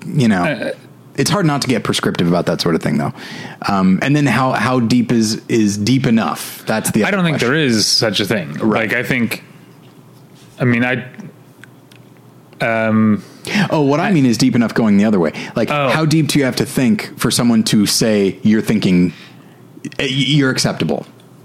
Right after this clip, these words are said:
Speaker 2: Wait, uh, sorry, who's the person A and person B in that
Speaker 1: Okay.
Speaker 2: situation? <laughs>
Speaker 1: So,
Speaker 2: I'm
Speaker 1: like,
Speaker 2: losing track.
Speaker 1: so if, if, if you say, "Oh, I think deeply about movies,"
Speaker 2: Uh-huh.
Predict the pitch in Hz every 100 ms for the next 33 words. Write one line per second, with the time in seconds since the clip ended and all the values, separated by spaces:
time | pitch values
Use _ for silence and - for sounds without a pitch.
0 | - - - - - - - - 147 135
1 | - 135 127 117 107 - - - 113 101
2 | 143 127 147 131 123 - 135 - 127 120
3 | 113 123 117 117 127 135 127 147 160 -
4 | 175 151 165 156 156 143 151 143 139 123
5 | 135 104 - 147 135 - - 123 - -
6 | - - - 131 110 135 151 - 127 113
7 | 107 - - - - - - - - -
8 | 135 139 135 147 127 120 120 107 101 98
9 | 98 80 - - - -